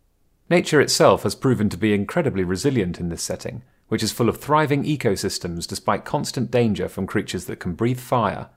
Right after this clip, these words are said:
explode, emit toxic materials,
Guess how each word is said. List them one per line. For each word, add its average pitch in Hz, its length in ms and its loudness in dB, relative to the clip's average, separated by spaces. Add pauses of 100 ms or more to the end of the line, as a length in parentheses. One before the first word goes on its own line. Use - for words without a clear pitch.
(120)
explode, - 640 0 (320)
emit 127 240 2
toxic - 440 -4
materials, 87 680 0